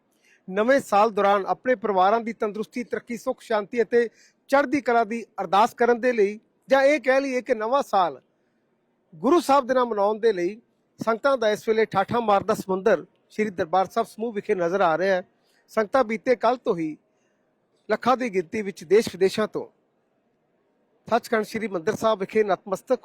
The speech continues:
ਹੋਣ ਲਈ, ਧੰਨ ਗੁਰੂ ਰਾਮਦਾਸ ਦੇ ਦਰ ਦਾ ਆਸ਼ੀਰਵਾਦ ਲੈਣ ਦੇ ਲਈ, ਆਪਣੇ ਪਰਿਵਾਰਾਂ ਦੀ ਸੁੱਖ ਸ਼ਾਂਤੀ ਚੜ੍ਹਦੀ ਕਲਾ ਦੀ ਅਰਦਾਸ ਕਰਨ ਦੇ ਲਈ, ਕੜਾਕੇ ਦੀ ਠੰਡ, ਸੰਘਣੀ ਧੁੰਦ ਦੇ ਬਾਵਜੂਦ ਜਿਹੜਾ ਹੈ, ਇੱਥੇ ਪਹੁੰਚ ਰਹੀ ਹੈ। ਹਾਲਾਂਕਿ ਜੇਕਰ ਅਸੀਂ ਮੌਸਮ ਦੀ ਗੱਲ ਕਰੀਏ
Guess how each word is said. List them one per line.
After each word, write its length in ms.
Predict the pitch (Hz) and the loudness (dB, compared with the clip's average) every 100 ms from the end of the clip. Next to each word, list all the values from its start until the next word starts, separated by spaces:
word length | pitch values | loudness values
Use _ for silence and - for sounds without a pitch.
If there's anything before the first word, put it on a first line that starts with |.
| - | -6
ਹੋਣ 180 | 196 208 | -6 -4
ਲਈ, 240 | 208 202 _ _ _ _ _ - | -4 -6 _ _ _ _ _ -4
ਧੰਨ 160 | 185 | -4
ਗੁਰੂ 200 | 175 226 | -2 -2
ਰਾਮਦਾਸ 420 | 180 196 208 233 | 0 0 0 -2
ਦੇ 120 | 196 226 | -2 -4
ਦਰ 180 | 185 | -4
ਦਾ 140 | 175 214 | 0 -2
ਆਸ਼ੀਰਵਾਦ 640 | - 185 214 220 226 226 | -4 -8 -6 -2 -2 0
ਲੈਣ 220 | 202 185 | -2 -2
ਦੇ 160 | 190 202 | -2 -6
ਲਈ, 260 | 190 185 175 _ _ _ _ _ _ _ - | -4 -6 -8 _ _ _ _ _ _ _ -16
ਆਪਣੇ 400 | 190 - 226 202 190 _ | -10 0 2 2 -4 _
ਪਰਿਵਾਰਾਂ 400 | - 190 185 208 | -6 0 2 0
ਦੀ 220 | 214 185 139 _ _ _ | -2 -6 -8 _ _ _
ਸੁੱਖ 200 | - 233 | -4 -2
ਸ਼ਾਂਤੀ 380 | - 208 - 220 | 0 -2 -2 -4
ਚੜ੍ਹਦੀ 300 | 220 214 226 | -4 -2 -4
ਕਲਾ 220 | 214 196 | -4 -2
ਦੀ 140 | 208 | -2
ਅਰਦਾਸ 400 | 180 156 165 220 | -4 -2 0 0
ਕਰਨ 240 | - 202 202 | -2 -6 -4
ਦੇ 120 | 208 | -4
ਲਈ, 260 | 190 202 190 _ _ _ _ - | -4 -8 -12 _ _ _ _ -2
ਕੜਾਕੇ 380 | 226 226 269 | 0 0 0
ਦੀ 140 | 254 247 | -2 -2
ਠੰਡ, 340 | - 262 269 240 - _ | -6 -4 -2 -4 -6 _
ਸੰਘਣੀ 540 | - - 285 302 302 | -18 -4 -2 0 -2
ਧੁੰਦ 300 | 277 220 185 | -2 -2 0
ਦੇ 100 | 185 | 0
ਬਾਵਜੂਦ 480 | 196 165 175 175 220 | 2 2 0 0 -8
ਜਿਹੜਾ 220 | 175 175 | -6 -4
ਹੈ, 140 | 156 139 _ _ | -4 -6 _ _
ਇੱਥੇ 240 | - - 220 | -4 2 0
ਪਹੁੰਚ 340 | - 196 208 | 2 -2 -2
ਰਹੀ 180 | 185 156 | -2 -4
ਹੈ। 140 | 135 127 - | -8 -10 -4
ਹਾਲਾਂਕਿ 300 | 190 202 220 | -2 -2 -2
ਜੇਕਰ 300 | 202 202 220 | -2 -2 -2
ਅਸੀਂ 160 | - 202 | -4 -4
ਮੌਸਮ 320 | 190 190 247 | -4 -4 -8
ਦੀ 140 | 240 | 0
ਗੱਲ 140 | 196 196 | 0 0
ਕਰੀਏ 440 | 214 220 214 175 | -4 -2 -2 -2